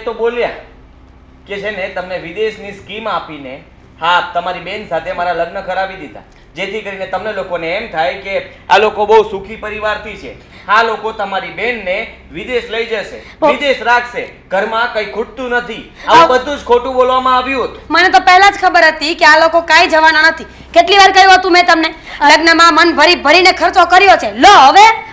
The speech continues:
Speaker 2: પણ વિદેશ ન મોકલે તો કાંઈ નહીં, તમારી નણંદને દુખી તો નથી ને? આ દુઃખના ડુંગર તૂટી પડ્યા તો બોલો.
Speaker 1: હા, એવું જ છે.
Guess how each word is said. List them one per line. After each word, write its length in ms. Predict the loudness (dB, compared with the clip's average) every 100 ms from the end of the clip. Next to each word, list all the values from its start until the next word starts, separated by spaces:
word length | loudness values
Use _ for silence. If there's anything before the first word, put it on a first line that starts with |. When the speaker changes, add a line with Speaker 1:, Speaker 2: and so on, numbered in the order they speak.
| 2
Speaker 2:
પણ 320 | 6 6 6
વિદેશ 360 | 2 2 2 2
ન 60 | 2
મોકલે 520 | 2 2 2 2 2
તો 120 | 0
કાંઈ 280 | 0 2 2
નહીં, 280 | 0 -2 0
તમારી 260 | 0 2
નણંદને 420 | 4 2 2 0
દુખી 300 | 0 -2 -4
તો 140 | 0 2
નથી 260 | 2 2
ને? 180 | 0 -2 -2 -4
આ 60 |
દુઃખના 380 | -2 -2 0 0
ડુંગર 260 | 2 2 2
તૂટી 260 | 0 -4
પડ્યા 300 | 2 4 4
તો 100 | 4
બોલો. 240 | 2 2 0
Speaker 1:
હા, 340 | -6 -8 0
એવું 220 | 2 0
જ 40 | 0
છે. 380 | 0 0 -4